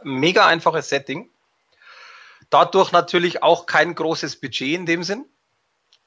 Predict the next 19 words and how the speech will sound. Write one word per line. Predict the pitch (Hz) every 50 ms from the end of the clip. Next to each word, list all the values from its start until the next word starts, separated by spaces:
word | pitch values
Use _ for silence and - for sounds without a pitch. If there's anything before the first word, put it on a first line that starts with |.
| _ _ _
Aber | - 117 127 160 180 208 208
es | 196 147 -
ist | 185 - -
echt, | - 170 170 - - _ _
die | - 165
Geschichte | 147 160 - - 202 196 - - - 190
ist | 175 165 - - -
ziemlich | - - 190 196 175 - - - -
cool, | 214 175 120 -
auch | - 123 147 151
wenn | 175 175
die | 165 165
total | 147 - 160 - 151 151 170 -
einfach | 160 - 165 - 156 -
gestrickt | - - - - - 180 185 - _
ist. | 127 - -
Also | 101 117 127 131
das | 127 123 -
ist, | 160 - -